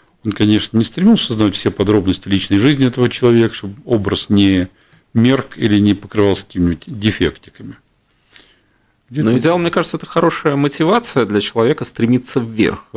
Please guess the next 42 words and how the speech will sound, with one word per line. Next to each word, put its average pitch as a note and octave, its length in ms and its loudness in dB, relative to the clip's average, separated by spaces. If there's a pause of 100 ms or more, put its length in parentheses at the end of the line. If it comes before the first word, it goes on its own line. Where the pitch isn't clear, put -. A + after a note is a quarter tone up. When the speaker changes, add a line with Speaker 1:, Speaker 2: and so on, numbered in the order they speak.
(140)
Speaker 2:
Поскольку G#2+ 400 -6
он G#2+ 100 4
недостижим, A#2+ 640 0
ты A#3 100 -14
всегда G#2 300 -6
ставишь G2+ 300 -2
планку F#2 360 -6
выше, A2+ 320 -6
выше G2 320 -10
и F2 40 -8
выше, B2 380 -8
и A#2 100 0
это, D3+ 200 0
в - 60 -20
конце B2+ 260 -6
концов, C3+ 320 -8
стимулирует B2 580 0
к - 60 -20
тому, G#2 240 -12
чтобы A2 320 -10
развиваться, C#3 580 -2
учиться, D3+ 500 -2
учиться, A#2+ 380 -6
еще G#2+ 180 -2
раз C3 180 -2
учиться, - 280 -6
как F2+ 160 -8
говорил, F2+ 300 -2 (400)
сами F#2+ 240 -6
знаете F#2 320 -4
кто. - 240 -12 (640)
Speaker 1:
Если - 160 -4
помните, D#3 600 2 (520)
э, G2+ 420 0 (220)
когда-то A2+ 360 -2
в - 60 -10
школе A#2 360 0
давали G2+ 260 2
сочинения, E2+ 720 -2
там, D2+ 220 -16
"Мой G#2+ 240 4
идеал", D#2 500 -2